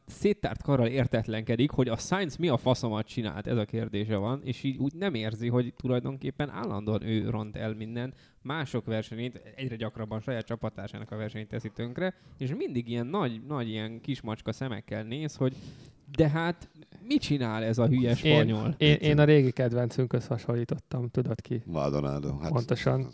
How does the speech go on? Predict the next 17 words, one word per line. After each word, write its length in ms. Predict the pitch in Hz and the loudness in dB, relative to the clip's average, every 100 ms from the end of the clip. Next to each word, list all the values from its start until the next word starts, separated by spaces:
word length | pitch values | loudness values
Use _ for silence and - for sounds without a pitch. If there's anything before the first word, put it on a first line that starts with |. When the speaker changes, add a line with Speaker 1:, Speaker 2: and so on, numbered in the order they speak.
| 127 | -12
Speaker 3:
az 60 | 117 | -10
a 40 | 117 | -4
másik. 420 | 135 123 - - | -2 -2 2 4
Speaker 2:
Ugy-, 140 | 127 - | 6 6
ugy-, 140 | 160 | 8
ugyanez 400 | 175 143 131 139 | 10 10 8 6
volt, 260 | 151 143 156 | 6 4 6
de 100 | 143 | 6
és 120 | 139 | 6
Maldonado 520 | 165 131 127 123 123 | 4 6 4 4 6
is 120 | 123 | 4
ugyanez, 360 | 139 120 123 123 | 4 2 0 2
hogy 120 | 139 - | 0 6
ő 160 | 147 135 | 8 8
sose 280 | 135 - | 6 0
volt 200 | 117 113 | -2 -4
hibás. 460 | - - - - | -4 -6 -6 -8